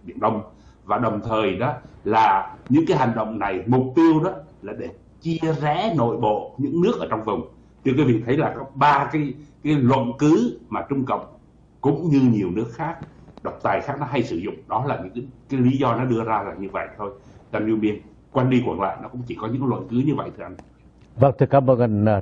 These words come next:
Speaker 2: Trần Quốc Bảo. Nhưng mà thưa quý khán giả, trong vấn đề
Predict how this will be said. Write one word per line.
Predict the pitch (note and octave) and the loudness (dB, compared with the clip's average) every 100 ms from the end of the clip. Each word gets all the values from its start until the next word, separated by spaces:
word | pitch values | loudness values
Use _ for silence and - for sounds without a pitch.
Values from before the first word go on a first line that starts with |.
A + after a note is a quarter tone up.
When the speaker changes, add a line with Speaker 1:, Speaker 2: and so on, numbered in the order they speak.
| - | 0
Speaker 2:
Trần | G2+ | 0
Quốc | G2 A#2+ | 2 2
Bảo. | G#2+ F#2+ G#2 - - - - - - | 2 0 -2 -10 -18 -18 -18 -20 -6
Nhưng | G#2 A2 G2+ | 0 2 2
mà | G#2 F#2+ F2+ - | 2 2 0 0
thưa | A2+ G2+ G2+ - | 0 0 0 0
quý | B2+ | 0
khán | A#2 C#3 | 0 0
giả, | G#2+ G2 G#2+ - - - - - - _ - _ | 0 0 -2 -6 -14 -20 -20 -20 -20 _ -20 _
trong | B2+ G#2+ | 4 4
vấn | C3 B2 | 2 4
đề | A#2 G#2+ G2+ F#2 | 4 4 2 2